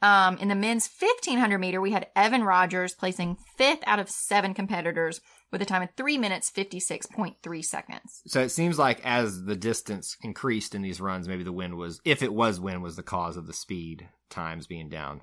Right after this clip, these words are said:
Speaker 2: was less of a factor, maybe.
Speaker 1: Well, obviously, wind's not gonna be a factor when you're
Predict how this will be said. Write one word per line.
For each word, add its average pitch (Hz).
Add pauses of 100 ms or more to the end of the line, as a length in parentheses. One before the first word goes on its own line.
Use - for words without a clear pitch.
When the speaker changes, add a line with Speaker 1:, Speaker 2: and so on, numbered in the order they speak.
Speaker 2:
was 85
less 87
of 58
a -
factor, - (100)
maybe. -
Speaker 1:
Well, 233
obviously, 233
wind's 202
not 190
gonna 180
be 165
a 170
factor 170
when 175
you're 165